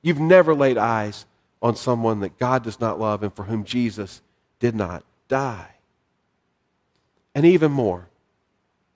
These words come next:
we're called to be emotionally available to others. We celebrate with our neighbors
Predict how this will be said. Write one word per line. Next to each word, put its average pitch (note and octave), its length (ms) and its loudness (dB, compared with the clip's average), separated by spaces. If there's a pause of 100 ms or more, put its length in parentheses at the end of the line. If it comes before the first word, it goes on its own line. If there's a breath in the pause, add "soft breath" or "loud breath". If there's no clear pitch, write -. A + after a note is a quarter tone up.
(640)
we're D3+ 100 2
called D#3 320 0
to C3+ 60 -16
be C#3 200 -2
emotionally C3 800 0
available G#2+ 600 -4 (280)
to - 100 -6
others. G#2 300 -2
We C3+ 100 0
celebrate D#3 560 0
with A#2 160 -6
our A2+ 120 -2
neighbors G#2+ 600 -4